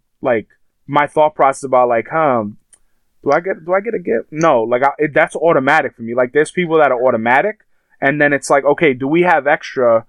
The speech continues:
that I can, you know, ship this over or send this out? You know, because, but it also comes down to the parent too, because there's parents like, like, all right,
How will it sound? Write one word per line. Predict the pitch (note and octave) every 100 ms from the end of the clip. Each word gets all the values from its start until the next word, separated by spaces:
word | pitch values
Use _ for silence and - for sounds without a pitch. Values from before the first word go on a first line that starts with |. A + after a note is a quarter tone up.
| _ _ _ _ -
that | C3+
I | C3+
can, | - C#3+ B2+ B2+
you | C#3+
know, | B2+
ship | A2+ - E3+ D#3 -
this | D3 -
over | C#3+ C#3 C3+ B2+
or | A#2
send | - C3 A#2+
this | A2 D#3+
out? | B2 F2+ _ _ _ -
You | C3
know, | B2+ C3
because, | C3 D3+ D3 B2 - _ _ _ _ - G3
but | C3+ E3
it | E3
also | E3+ E3+
comes | - D3+ C#3+
down | C3+
to | -
the | B2
parent | - F3+ F#3 C#3+ A#2+
too, | B3+ D3+ F#2 _ _ - - -
because | D3+ D#3+ C#3 A#2 - _ _ _ _ -
there's | C#3 C#3+
parents | - D#3+ D#3 D3+ -
like, | D3 B2+ - _ _ _ _ _ _ _ -
like, | D#3 - -
all | C#3+
right, | C3